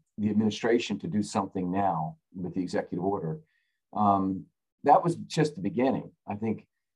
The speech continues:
in the executive order, there were directives and dates assigned. And there was over, you know, thirty-five directives to cisa, for example, you know, um, a-, around this, and they have to ad-, ad-, address them.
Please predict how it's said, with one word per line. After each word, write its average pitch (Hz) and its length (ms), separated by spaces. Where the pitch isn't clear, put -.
in 143 140
the 139 60
executive 120 380
order, 135 220
there 113 80
were 98 100
directives 107 600
and 92 120
dates 113 480
assigned. 90 520
And 95 520
there 104 100
was 104 160
over, 107 480
you 110 80
know, 95 220
thirty-five 117 480
directives 170 500
to - 140
cisa, - 420
for 190 100
example, 170 540
you 95 120
know, 90 240
um, 92 360
a-, 104 60
around 98 300
this, 85 240
and 101 100
they 104 100
have 104 220
to 98 240
ad-, 90 160
ad-, 87 240
address 90 480
them. 76 280